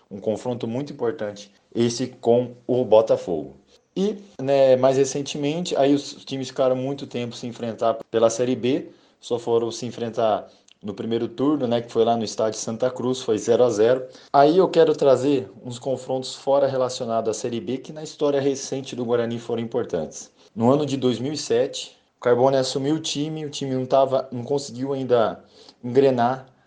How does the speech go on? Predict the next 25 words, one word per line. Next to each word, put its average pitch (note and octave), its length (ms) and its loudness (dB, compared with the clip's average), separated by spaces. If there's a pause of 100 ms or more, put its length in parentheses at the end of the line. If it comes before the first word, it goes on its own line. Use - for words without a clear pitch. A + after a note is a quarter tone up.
mas A#2 220 2
uma B2+ 180 0
vitória A2 460 2
lá C3+ 380 2 (720)
em G2+ 40 -12
Ribeirão A2+ 360 -2
Preto, G#2+ 360 -4
no, G2+ 240 -12
no G#2 80 -10
estádio G#2 360 -2
do G#2+ 40 -14
Santa C3 380 -2
Cruz, B2 480 -6 (680)
o - 40 -20
Guarani A2+ 300 2
venceu A#2+ 360 2
por A#2+ 240 0
três C3+ 580 4
a B2 120 8
zero G2 320 2
com A2 180 -6
dois A2 260 0
gols A2+ 200 -6
do A2 100 -10
Lê, G2 360 0